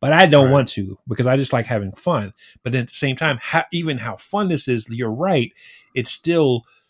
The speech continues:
Speaker 1: invested with a lot of emotion and, and, and feeling, which I appreciated. So I'm gonna give it an A as well.
Speaker 2: Nice.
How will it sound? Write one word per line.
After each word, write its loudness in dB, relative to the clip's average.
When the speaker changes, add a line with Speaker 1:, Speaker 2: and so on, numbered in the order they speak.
Speaker 1:
invested 0
with 0
a -4
lot -2
of -8
emotion -2
and, -10
and, -10
and -12
feeling, -4
which -4
I -4
appreciated. -6
So -2
I'm 2
gonna 2
give 4
it 2
an 2
A 4
as 0
well. -6
Speaker 2:
Nice. -14